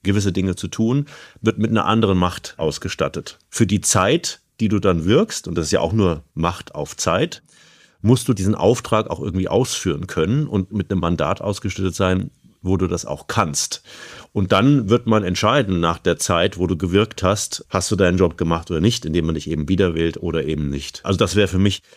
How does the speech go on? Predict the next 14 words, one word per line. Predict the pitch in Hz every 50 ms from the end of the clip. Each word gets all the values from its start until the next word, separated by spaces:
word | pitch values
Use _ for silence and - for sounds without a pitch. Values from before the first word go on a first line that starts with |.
| _ _ _ _ -
strukturell | - - 107 101 - - 104 78 73 95 127 131 104 90 85 - -
ein | 82 92
anderes | - - 90 90 87 85 - -
Prinzip. | - 92 85 - - - 98 - - - - - - - - - - - -
In | 110 110
Organisationen | 95 104 104 110 107 107 95 - 117 113 117 113
genauso, | 98 101 95 90 95 123 147 117 107 90
wenn | 87 95 98
ich | 92 -
einen | 104 98
C | - - - 117
E | 110 104 104 104 -
O | 92 117 139 143 90
habe, | 90 85 78 76 73 90 107 143 147